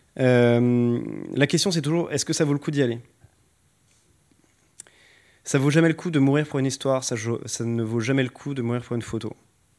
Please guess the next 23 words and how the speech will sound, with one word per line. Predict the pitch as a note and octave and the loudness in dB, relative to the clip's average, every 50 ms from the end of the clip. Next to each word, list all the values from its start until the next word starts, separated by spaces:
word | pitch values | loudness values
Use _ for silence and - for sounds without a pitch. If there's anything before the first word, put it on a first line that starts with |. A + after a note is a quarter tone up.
| _ _ _ _ _ _ _ _ _ _ | _ _ _ _ _ _ _ _ _ _
Mais | - A#2 | -6 -4
en | A#2 A#2 | -4 -4
tant | - C#3+ D3 | -2 -4 -4
que | - - | -2 0
reporter | C#3 C#3+ C#3 D3 C#3 C3 D3 | 0 0 0 0 -2 -2 0
de | C#3+ D3 | 0 0
guerre, | D3 C#3+ D3+ D#3+ F3 D#3+ D3 - | 2 2 2 2 2 0 -4 -10
on | C3 A#2+ | -10 -8
sait | - - D3 | -8 -8 -8
que | - | -6
ça | - B2 | -8 -8
peut | - B2+ | -6 -4
arriver. | A#2 G#2 G2+ F#2+ F#2+ G2 - _ _ _ _ _ _ _ _ _ _ | -4 -4 -4 -6 -8 -12 -18 _ _ _ _ _ _ _ _ _ _
Voilà, | B2+ A#2+ G#2+ G#2+ - - _ _ - | -8 -6 -6 -6 -8 -14 _ _ -10
et | A#2+ | -10
il | G2+ | -10
faut | - - | -6 -8
être | A#2+ - - | -8 -6 -6
en | A#2+ | -6
paix | A2 - | -2 0
avec | C3 B2 A#2 A2+ - | 0 0 0 -2 -4
ça. | - - - - _ _ _ _ - - - - - _ _ _ _ - | -8 -16 -18 -20 _ _ _ _ -20 -20 -20 -20 -20 _ _ _ _ -2
Euh, | - C3 C3 B2+ B2+ B2+ B2 - | 2 4 4 6 4 4 0 -2